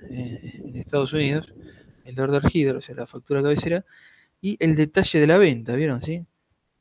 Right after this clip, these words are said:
O en este caso le llamamos, eh, el order details o también la factura detalle. El detalle de la venta, básicamente. Entonces, fíjense ustedes como qué quedó en la estructura original, que ahora la llamamos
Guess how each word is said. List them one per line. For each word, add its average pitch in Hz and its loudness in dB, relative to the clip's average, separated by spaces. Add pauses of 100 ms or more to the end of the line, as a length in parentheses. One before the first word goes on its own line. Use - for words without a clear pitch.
O 151 -2
en 139 -2
este 139 -2
caso 160 0
le 135 0
llamamos, 139 -4 (680)
eh, 123 -2
el 120 -6
order 139 2
details 170 2 (640)
o 131 -14
también 135 -2
la 135 4
factura 131 -2
detalle. - -6 (480)
El 202 -4
detalle 202 -4
de 135 0
la 123 0
venta, - -14 (720)
básicamente. - -20 (1080)
Entonces, - -6
fíjense 190 0
ustedes 180 2
como 151 -2
qué 220 -6
quedó 180 2 (720)
en 131 -2
la 120 2
estructura 135 0
original, 135 0
que - -6
ahora 147 4
la 139 2
llamamos 135 -6